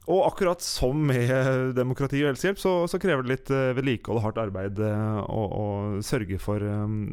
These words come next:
det her. Og det vet jeg ikke om vi setter, jeg setter ikke nok pris på det i hverdagen. Altså, tenker ikke over at jeg har rent drikkevann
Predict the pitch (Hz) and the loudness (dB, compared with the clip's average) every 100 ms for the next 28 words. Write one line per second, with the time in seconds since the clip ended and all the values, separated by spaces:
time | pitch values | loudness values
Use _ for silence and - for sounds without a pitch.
0 | - 120 185 165 - 131 123 110 - - | -2 0 2 0 -2 -2 -2 -6 -14 -10
1 | - - 85 92 92 98 107 110 104 - | -10 -8 -6 -4 -4 -4 -2 -2 -4 -6
2 | - 135 104 82 98 - 101 98 - 95 | -2 -2 -2 -6 -6 -2 -2 -2 -2 -4
3 | 95 - 104 95 87 101 101 87 98 104 | -2 -2 -2 -2 -2 -2 -4 -4 -4 -2
4 | 117 98 92 - 90 87 92 95 82 87 | -2 -2 -4 -2 -2 0 -2 -2 -2 -2
5 | 90 - - - 95 92 101 101 98 107 | -4 -6 -16 -6 -2 0 0 -4 -4 -6
6 | - 85 95 | -4 -6 -4